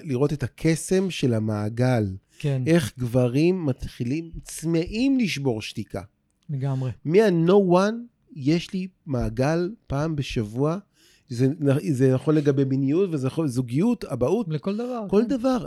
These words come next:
Speaker 1: אבל יש לי מקום לשתף, לדבר,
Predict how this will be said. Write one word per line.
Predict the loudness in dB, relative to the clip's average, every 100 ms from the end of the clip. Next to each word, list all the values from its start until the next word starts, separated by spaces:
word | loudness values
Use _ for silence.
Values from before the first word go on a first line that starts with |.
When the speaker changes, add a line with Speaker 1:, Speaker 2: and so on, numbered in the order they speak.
| -6
Speaker 1:
אבל | -2 0 -2 -8 -2
יש | 2 2 0
לי | -6 -6 -10 _ -8
מקום | -8 -4 -2 -2 -4 -14 _ _ _ _ _ _ _ _ _ _
לשתף, | -10 -10 -12 -6 -6 -6 -16 _ _ -10
לדבר, | -8 -8 -2 2 4 2